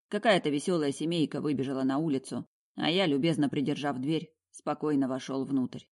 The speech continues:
На третьем этаже нажал на звонок возле двери квартиры, в окне которой вчера видел Марину.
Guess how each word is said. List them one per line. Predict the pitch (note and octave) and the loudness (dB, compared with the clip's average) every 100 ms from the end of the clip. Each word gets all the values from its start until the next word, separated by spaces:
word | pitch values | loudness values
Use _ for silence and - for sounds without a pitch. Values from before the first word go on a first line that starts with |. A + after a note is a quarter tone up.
| _ _ _ _ _ | _ _ _ _ _
На | D#3+ E3 | 0 4
третьем | F#3 - E3 | 2 2 0
этаже | D#3 D3+ E3 E3 E3 _ | 0 -2 -4 -6 -10 _
нажал | - D#3+ D#3+ E3 | -2 0 2 0
на | D#3 D3+ | 2 0
звонок | D3+ D3+ D#3 D3 | 0 -2 -2 -2
возле | D3+ D3 | -4 -2
двери | C3 D3+ C#3+ | 0 0 0
квартиры, | D3 C#3 - D#3+ D3+ D3 _ _ - | -2 -6 -4 -4 -4 -6 _ _ -4
в | D3 | 0
окне | D#3 D#3 D#3 | 0 2 0
которой | D3 D#3+ D#3+ C3 | 0 -2 -2 -4
вчера | - C3+ C#3 C#3 - - | -4 -4 -4 -6 -12 -2
видел | D3+ C3+ C3+ | 0 2 2
Марину. | C3+ C#3 A#2+ G#2 | 0 0 -2 -4